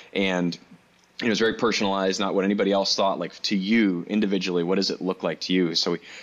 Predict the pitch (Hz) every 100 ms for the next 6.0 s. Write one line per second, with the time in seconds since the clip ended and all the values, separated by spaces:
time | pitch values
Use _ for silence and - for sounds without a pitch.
0 | - 101 95 104 110 110 107 101 95 92
1 | - - _ _ _ _ 131 117 107 110
2 | 107 107 92 85 80 - 131 120 98 101
3 | 98 90 92 104 101 95 101 95 85 -
4 | - - - - 107 87 101 107 - 110
5 | - 95 90 - 98 104 101 90 -